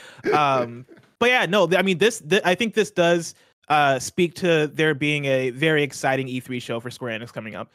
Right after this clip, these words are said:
Speaker 2: You know, like, I, I would have expected the, a Square Enix E three show to be centered around something like Final Fantasy sixteen, but I think the question comes up of, all right, but how far away is that? Are they in a place where they wanna give
Speaker 1: I wanted
Speaker 2: a,
Speaker 1: to
Speaker 2: a, a
Speaker 1: know.
Speaker 2: breakdown?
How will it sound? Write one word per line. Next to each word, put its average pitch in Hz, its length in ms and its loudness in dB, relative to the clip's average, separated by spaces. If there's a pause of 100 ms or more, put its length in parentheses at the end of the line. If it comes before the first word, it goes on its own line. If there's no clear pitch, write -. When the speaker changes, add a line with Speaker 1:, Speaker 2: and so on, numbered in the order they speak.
(280)
Speaker 2:
You 143 100 -6
know, 135 200 2
like, 127 180 4
I, 156 240 2
I - 20 4
would 185 140 4
have 175 80 2
expected 147 800 -2
the, 139 340 0
a 147 100 0
Square 147 300 -2
Enix 139 300 -6
E 135 100 -6
three 135 220 -8
show 135 260 -4
to 139 300 -8
be 143 340 -4 (340)
centered 143 360 -4
around 139 240 0
something 131 360 -8
like 127 280 -4 (100)
Final 131 320 -6
Fantasy 135 520 -8
sixteen, 139 640 -12
but 135 100 -2
I 135 40 -2
think 127 160 -10
the - 60 -8
question 135 320 -8
comes 127 260 -10
up 120 220 -4
of, 117 220 -4 (300)
all 156 100 2
right, 165 100 2
but 170 120 0
how 165 120 2
far 156 320 4
away 135 380 2
is 127 220 -6
that? 147 280 0
Are 135 160 2
they 143 100 -2
in 143 60 -6
a 135 60 -6
place 139 300 -8
where 135 80 -6
they 127 100 -4
wanna 123 280 -4
give 135 240 -2
Speaker 1:
I 202 120 6
wanted 208 320 6
Speaker 2:
a, - 40 4
Speaker 1:
to 143 40 4
Speaker 2:
a, - 20 2
a 135 40 0
Speaker 1:
know. 127 260 4
Speaker 2:
breakdown? 139 500 -4